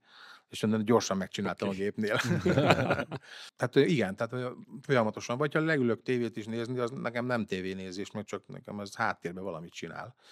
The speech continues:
Speaker 1: És akkor folyamatosan jár az agyam a különböző dolgokon. Hát egyszerre nem kell mondani annak, aki ebből él, hogy egyszerre nem egy projekt fut. Tehát biztos, hogy legalább öt.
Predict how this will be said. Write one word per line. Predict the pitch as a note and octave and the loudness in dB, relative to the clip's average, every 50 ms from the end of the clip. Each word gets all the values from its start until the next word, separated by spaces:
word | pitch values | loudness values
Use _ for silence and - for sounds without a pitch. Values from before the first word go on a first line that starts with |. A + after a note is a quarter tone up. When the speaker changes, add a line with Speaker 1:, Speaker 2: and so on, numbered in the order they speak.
| - - - _ _ _ _ | -20 -20 -20 _ _ _ _
Speaker 1:
És | - G2+ - | -12 -8 -8
akkor | G#2 - - A#2+ - | -6 -2 -2 0 2
folyamatosan | - C3 G#2+ F2+ - F#2 - - G#2+ | 2 2 2 2 -2 -6 -6 -4 -2
jár | G#2 F#2+ F2+ | 0 0 0
az | F#2 F2 | -2 -4
agyam | F2+ E2+ E2+ F2 | -6 -8 -10 -12
a | E2 | -14
különböző | - - F#2+ F2 E2 E2 E2 D#2+ D#2+ E2+ | -10 -8 -8 -8 -8 -10 -12 -12 -14 -14
dolgokon. | E2 E2+ D#2 D#2+ - - G2+ G2 - C3+ | -10 -10 -10 -10 -8 -8 -10 -10 -8 -10
Hát | C3 A#2+ - | -10 -10 -4
egyszerre | E3 D#3+ D3+ - - D#3 C#3 C3+ C3+ C3+ C3+ - - - - - - _ _ _ _ _ _ _ | -4 -4 -4 -2 0 0 2 2 2 0 -2 -8 -16 -20 -20 -20 -20 _ _ _ _ _ _ _
nem | - G#2 B2 C3 | -2 2 2 2
kell | B2+ - A2 | 2 0 -2
mondani | A2 A2+ A2 G#2+ A#2 | -2 -2 -2 -2 -4
annak, | A2 - | -4 -6
aki | - - - G2+ | -8 -6 -4 -2
ebből | A2 A2 G#2 G2+ F#2+ G2+ | -2 -2 -2 -4 -2 -2
él, | G#2 G#2+ A2+ | -2 0 -2
hogy | A2 G#2+ G#2+ | -2 -2 -2
egyszerre | A2 - - A2 G#2+ G#2+ | -4 -4 -4 -4 -4 -2
nem | G#2 G#2+ G#2+ G2+ | 0 0 0 0
egy | F#2 - | -2 -4
projekt | - - E2 D#2 D2 - | -8 -10 -10 -10 -10 -12
fut. | - - - - _ _ _ _ _ _ _ _ _ _ _ _ | -14 -18 -18 -20 _ _ _ _ _ _ _ _ _ _ _ _
Tehát | - - - _ | -18 -18 -18 _
biztos, | - G2 G#2 G2+ - - G#2+ G2 - | -10 -8 -8 -8 -6 -6 -6 -6 -4
hogy | - G#2 F#2 | -4 -2 -2
legalább | F#2 F#2+ F#2 E2+ E2 - | -2 -2 -2 -4 -4 -6
öt. | - E2+ - - - | -10 -14 -16 -20 -20